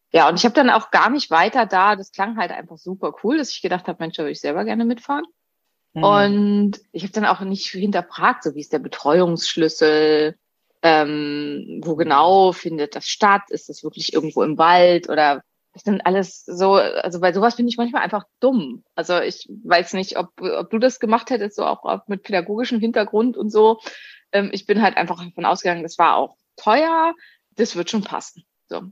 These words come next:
Speaker 2: Mhm.
Speaker 1: Und tatsächlich fand das aber statt in so einem alten Jungpionierlager, wo halt nicht nur dieses Camp war, sondern zig andere Camps.
Speaker 2: Mhm.
Speaker 1: Ähm, also da war gleichzeitig ein Sportcamp, ein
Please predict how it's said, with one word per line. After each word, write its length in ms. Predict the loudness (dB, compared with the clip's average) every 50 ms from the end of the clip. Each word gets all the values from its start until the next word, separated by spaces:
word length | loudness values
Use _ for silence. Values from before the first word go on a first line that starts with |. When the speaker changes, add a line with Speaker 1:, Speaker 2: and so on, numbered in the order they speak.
| _ _
Speaker 2:
Mhm. 360 | -18 -16 -16 -16 -18 -20 -20 _ _ _ _ _
Speaker 1:
Und 400 | 0 2 2 2 2 0 0 0
tatsächlich 500 | -2 -4 0 0 -2 0 0 -2 -4 -2
fand 220 | -2 -2 -2 0 -2
das 140 | -4 -4 -4
aber 260 | -4 0 0 0 -2
statt 380 | -2 -4 0 0 0 0 0 -4
in 140 | -6 -6 -6
so 80 | -6 -6
einem 120 | -8 -4
alten 420 | -2 0 0 0 -2 -6 -8 -8 -4
Jungpionierlager, 1400 | -4 -4 -4 -4 -8 -6 -4 -2 -2 -2 -2 -2 -2 -2 -2 -2 0 2 2 2 4 4 4 4 4 4 4 4 2
wo 120 | 0 -2 0
halt 240 | 0 -2 -2 -4 -6
nicht 220 | -8 -8 -6 -4
nur 160 | -4 -4 -4
dieses 360 | -4 -6 -8 -6 -8 -8 -10 _
Camp 320 | -2 0 0 0 -2 0
war, 260 | 2 2 4 4 2
sondern 520 | 0 -4 -6 -4 -2 -4 -4 -4 -8 -12 -16 _ _ _ _ _ _ _
zig 460 | -12 -6 -4 -2 -2 -2 -4 -4 -4 0
andere 480 | 2 2 4 4 2 2 2 2 -2 -2
Camps. 720 | -2 -2 0 0 0 0 -2 -8 -10 -14 -20 -20 _ _ _ -20 -20 _ _ _ _ 2
Speaker 2:
Mhm. 60 | 4
Speaker 1:
Ähm, 360 | 4 4 4 2 -2 -2 -2
also 140 | -2 -2 0
da 60 | 0
war 80 | 0 0
gleichzeitig 400 | -2 -4 -10 -10 -12 -12 -8 -6
ein 80 | -6 -6
Sportcamp, 920 | -6 -4 0 2 2 2 2 0 -6 -4 -2 -2 0 0 -2 -6 -6 -8 -12 -10
ein 800 | -8 -8 -6 -6 -6 -6 -6 -6 -6 -6 -6 -6 -6 -6 -8